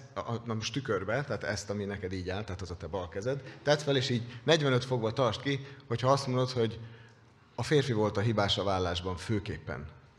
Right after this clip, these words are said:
Jó? Hagyd így, és aki a nőt gondolja elsőképp hibásnak, az tegye föl így a kezét a másik irányba. Igen, nyújtó gyakorlatokat végeznek többen.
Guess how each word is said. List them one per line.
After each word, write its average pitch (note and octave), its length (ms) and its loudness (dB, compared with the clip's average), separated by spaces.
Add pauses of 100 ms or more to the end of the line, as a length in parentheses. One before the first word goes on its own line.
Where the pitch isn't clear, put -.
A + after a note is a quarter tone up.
(1300)
Jó? E3 400 -8 (520)
Hagyd A#2+ 240 2
így, F#3 320 0 (260)
és A#2 800 0 (180)
aki A#2+ 240 0 (420)
a A2+ 80 0
nőt C3+ 240 4
gondolja G#2+ 440 4
elsőképp A2+ 500 0
hibásnak, C#3 580 2
az A2 180 -2
tegye A2 260 -2
föl F#2+ 240 -6
így F#2 180 -6
a F2 140 -6
kezét E2+ 380 -8
a F2 60 -8
másik F2 320 -8
irányba. F2+ 340 -8 (2000)
Igen, A#2+ 220 -4
nyújtó B2 320 0
gyakorlatokat G2+ 640 -2
végeznek G2 440 0
többen. C#3 460 -6